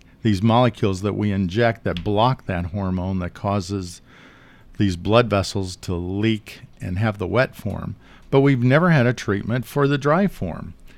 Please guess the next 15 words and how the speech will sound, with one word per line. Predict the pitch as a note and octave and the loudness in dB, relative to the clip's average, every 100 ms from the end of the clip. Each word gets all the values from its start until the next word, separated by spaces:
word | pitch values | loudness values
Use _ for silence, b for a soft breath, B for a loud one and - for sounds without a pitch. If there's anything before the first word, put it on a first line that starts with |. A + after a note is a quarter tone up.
| b b - | b b -2
We've | A2+ G#2+ | 0 0
had | A#2 B2+ A2 | 0 -2 -2
things | C#3 B2+ B2 | 0 0 0
to | - | -2
kind | A2 C3+ B2+ B2+ | -4 0 0 0
of | A#2 | -2
slow | - C3+ | -2 0
it | C3+ B2+ | 0 0
down, | F#3 C#3+ G2 | 0 0 0
which | G#2+ G2+ - | -2 -2 -2
is | G#2 F#2 F2+ | -2 -2 -4
the | G2+ F2 | -6 -4
macular | F2 G2+ G#2 - G#2 G#2 | -2 -2 -2 -2 0 0
degeneration | G2 G#2 G2+ G2+ G2 - G2 | 0 -2 -2 0 -2 -4 -2
vitamins | G#2+ C#3 C#3+ C#3 C#3+ C3 - | 0 0 0 -2 -2 -4 -8